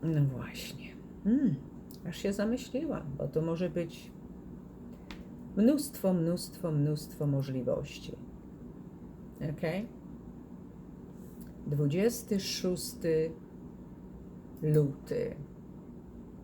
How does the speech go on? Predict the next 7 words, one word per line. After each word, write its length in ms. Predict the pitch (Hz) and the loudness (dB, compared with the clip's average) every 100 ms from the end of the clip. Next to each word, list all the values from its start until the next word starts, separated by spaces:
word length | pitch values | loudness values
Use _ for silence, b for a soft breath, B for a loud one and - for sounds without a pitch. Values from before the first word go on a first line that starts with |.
| - - - - - - - - - | -14 -14 -14 -12 -12 -12 -12 -12 -8
No, 160 | 139 135 | -2 0
dwudziesty 540 | 151 147 185 196 170 | 0 0 0 0 -2
szósty 520 | 151 165 151 - 143 127 | -2 -2 -4 -2 -2 0
luty 760 | 127 123 120 - - 185 254 466 - - - - - - | 0 0 -4 -6 0 2 2 2 -6 -10 -12 -14 -14 -4
to 260 | 170 202 294 | 2 2 4
jest, 600 | 175 175 247 311 - - | 4 4 4 -2 -6 -6
słuchajcie, 920 | - 190 175 156 139 - 160 175 | -4 -2 2 2 0 -2 -2 0